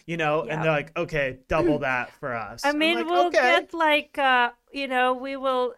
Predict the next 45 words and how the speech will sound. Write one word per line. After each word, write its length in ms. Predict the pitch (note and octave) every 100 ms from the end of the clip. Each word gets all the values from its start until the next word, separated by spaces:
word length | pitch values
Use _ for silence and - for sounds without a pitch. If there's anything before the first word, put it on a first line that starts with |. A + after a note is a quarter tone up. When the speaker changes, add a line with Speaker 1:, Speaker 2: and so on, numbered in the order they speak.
| G#3+
Speaker 2:
get 240 | B3+ B3+ A#3+
non-alcoholic, 1300 | A#3+ A#3 B3 A#3 A#3 A#3+ G3+ G3+ B3 E4 B3 - -
like, 340 | A#3 A3 -
those 300 | A3+ G#3 -
mocktails 680 | A3 G#3 C4 - A#3 F#3 G3
Speaker 1:
Right, 400 | A#3+ B3 E3 C#3+
but 0 |
Speaker 2:
sometimes, 260 | G#3 F#3+ G#3+
Speaker 1:
where 140 | A3+
I'm 60 | G#3+
Speaker 2:
but 100 | A3+
Speaker 1:
going 260 | G#3 G#3
Speaker 2:
on 120 | B3 B3
Speaker 1:
with 140 | A#3+
Speaker 2:
rare 400 | A#3+ A#3 A3 F#3+
Speaker 1:
that 40 |
is, 420 | C#3+ C#3 D#3 F#3+ -
Speaker 2:
occasion, 180 | F#3 F#3
Speaker 1:
you 140 | F3
Speaker 2:
yeah. 20 |
Speaker 1:
know, 340 | C3+ C3+ D3+ - _ _
okay, 260 | B3 B3 G3
you 140 | E3+
can 140 | F3 G#3
still 280 | - F#4+ D#4+
go 200 | G#3 D3
out, 440 | G3+ F#3 F#3 - _ _
still 340 | - - A3
go 160 | D#3+ G#3
out 180 | G#3 F#3+
and 80 | D3+
have 240 | E3 E3
fun 340 | - G3 E3 C#3+
'cause, 280 | D3 B2+
you 80 | D#3
know, 340 | D3 C#3+ C3+ A#2
life 320 | B2 D#3+ F#3+ -
Speaker 2:
Or 120 | B3+
Speaker 1:
is 100 | G#3+
Speaker 2:
go 180 | C#4 D#4
to 180 | E4+
places 640 | - - C4 C#4 - A#3+ A3
where 160 | G#3
you 120 | G#3+
can 280 | G#3+ A3 G3+